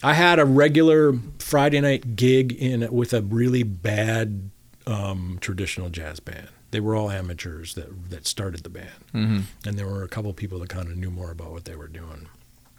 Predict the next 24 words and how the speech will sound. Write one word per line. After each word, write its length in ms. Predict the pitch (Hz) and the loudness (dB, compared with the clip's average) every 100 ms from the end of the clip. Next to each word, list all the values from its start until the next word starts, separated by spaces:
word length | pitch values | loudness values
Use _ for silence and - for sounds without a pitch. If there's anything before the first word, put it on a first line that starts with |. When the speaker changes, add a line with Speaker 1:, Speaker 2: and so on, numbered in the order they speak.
| _ _ _ _ - - | _ _ _ _ -16 -6
Speaker 1:
And 240 | 104 98 | -4 -2
maybe 240 | 101 101 98 | -2 -2 -4
Scott 380 | - 101 92 | -4 -6 -6
played 240 | - 92 80 | -6 -6 -6
that, 260 | 85 76 - _ | -10 -12 -18 _
'cause 160 | - - | -12 -6
he, 120 | 117 | -6
he's, 480 | 113 - 151 139 - | -6 -6 -4 -4 -4
was 200 | 139 147 139 | -4 -2 0
that 140 | 151 | 0
kinda 200 | 156 151 | 0 0
guy, 220 | 120 131 | 2 4
like, 200 | 120 107 | 4 0
he 100 | 131 | -2
would 320 | 127 120 107 - - - - - - - - | 0 0 -4 -12 -14 -12 -16 -18 -20 -20 -16
play 300 | - 123 127 | -4 0 0
almost 460 | 113 117 120 123 117 | 2 2 2 0 -2
with 180 | 107 104 | -2 0
any, 260 | 113 113 - | 0 -2 0
anybody 720 | 120 123 110 110 113 113 98 | 2 2 0 0 2 0 -2
in, 100 | 101 | -4
in 380 | 101 - 110 101 | -6 -6 -4 -2
any 360 | 104 110 110 | -2 0 -2
circumstance, 1000 | 104 - - 110 104 - 101 98 - - | -4 -6 -4 -2 -2 -4 -4 -6 -6 -10